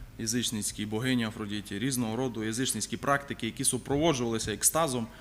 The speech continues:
екстатичним станом і цим явищем, яке називається глосолалія. Відтворення незрозумілих звуків. Тому не дивно, що коринтяни вводили свій попередній життя,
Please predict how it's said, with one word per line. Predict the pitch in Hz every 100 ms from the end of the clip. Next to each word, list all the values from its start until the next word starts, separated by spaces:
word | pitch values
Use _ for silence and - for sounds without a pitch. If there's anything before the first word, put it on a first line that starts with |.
| - - -
екстатичним | 117 - 127 156 - 117
станом | 110 - 151 139 117 104
і | 117
цим | 151 147
явищем, | 151 156 127 120 110
яке | 131
називається | 123 104 120 120 113 104
глосолалія. | 120 117 - 120 120 101 90 - - - - - - - - - - - - - - - - - - - -
Відтворення | 107 117 143 143 120
незрозумілих | 113 110 113 117 131 120 107
звуків. | 120 107 95
Тому | 139 160
не | 139
дивно, | 165 147
що | - 117
коринтяни | 117 120 147 151 117
вводили | 123 151 120 110
свій | - 123
попередній | 117 104 123 135 113
життя, | 104 101 135